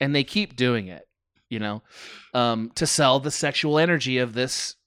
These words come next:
uh, fantasy. It, that's part of it. The, you know, the hot men are here. Um, I wanna talk very briefly about Tony Scott's long lenses. Uh, a thing that,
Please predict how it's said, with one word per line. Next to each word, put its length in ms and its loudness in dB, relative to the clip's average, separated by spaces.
uh, 240 2
fantasy. 500 -2
It, 240 -10
that's 200 0
part 260 2
of 100 0
it. 140 -14
The, 240 -2
you 120 -2
know, 80 2
the 100 0
hot 240 2
men 180 -2
are 100 2
here. 260 -8
Um, 320 2
I 100 4
wanna 160 4
talk 160 2
very 220 4
briefly 360 2
about 340 4
Tony 440 2
Scott's 440 -2
long 400 2
lenses. 680 -4
Uh, 440 0
a 60 -8
thing 220 0
that, 160 -6